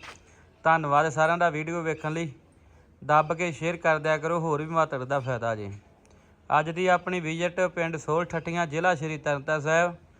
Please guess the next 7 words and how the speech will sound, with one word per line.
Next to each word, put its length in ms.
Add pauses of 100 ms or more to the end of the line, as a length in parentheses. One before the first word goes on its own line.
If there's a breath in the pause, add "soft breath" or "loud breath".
(460 soft breath)
ਬਾਈ 220
ਸਤਨਾਮ 520
ਦੇ 120
ਫਾਰਮ 340
ਤੇ 160
ਪਹੁੰਚੇ 460
ਹਾਂ। 100